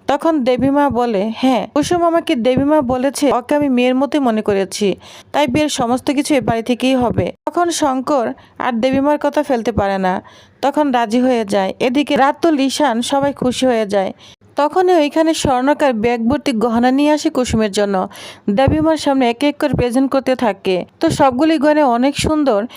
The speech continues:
দেবলীন এবং মীনাক্ষী এগুলো দেখে তো অবাক হয়ে যায় আর জ্বলতে থাকে হিংসায়। তখন ইন্দ্রাণী বলে, "কুসুম, এদিকে আসো, তোমার যেটা পছন্দ নিয়ে নাও।" কিন্তু কুসুম,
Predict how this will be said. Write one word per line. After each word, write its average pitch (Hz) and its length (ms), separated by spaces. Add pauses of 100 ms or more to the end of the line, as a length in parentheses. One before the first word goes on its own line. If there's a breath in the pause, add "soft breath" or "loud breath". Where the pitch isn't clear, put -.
(200 loud breath)
দেবলীন 262 500
এবং 294 240
মীনাক্ষী 262 420
এগুলো 240 280
দেখে 262 260
তো 247 200
অবাক 254 360
হয়ে 311 180
যায় 226 300 (320 loud breath)
আর 254 140
জ্বলতে 247 400
থাকে 302 240
হিংসায়। 220 580 (380 loud breath)
তখন 311 340
ইন্দ্রাণী 277 420
বলে, 220 320
"কুসুম, 269 400
এদিকে 226 280
আসো, 196 360 (400 loud breath)
তোমার 285 220
যেটা 254 240
পছন্দ 269 380
নিয়ে 240 220
নাও।" 196 180
কিন্তু 285 320
কুসুম, 233 540